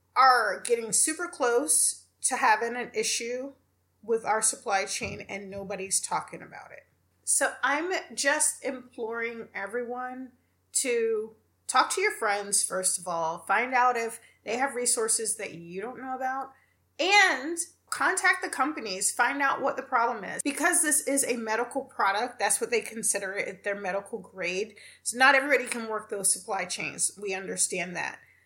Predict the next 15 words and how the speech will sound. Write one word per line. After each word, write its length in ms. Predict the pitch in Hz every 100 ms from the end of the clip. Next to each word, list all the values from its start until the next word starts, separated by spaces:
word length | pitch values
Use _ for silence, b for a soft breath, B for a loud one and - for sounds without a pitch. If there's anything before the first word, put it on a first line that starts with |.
| b -
So 540 | - 233 226 202 214 - _
find 400 | - 240 311 285
out 300 | 294 - 226
what 160 | 247
your 100 | 233
company 480 | - 240 226 226 220
is 180 | 202 208
doing 540 | - 208 226 202 202 -
to 480 | - 220 208 208 - 175
get 240 | 226 196
more 160 | 214 214
products 460 | 214 214 202 196 202
on 60 |
the 80 | 185
shelf. 500 | - 294 - -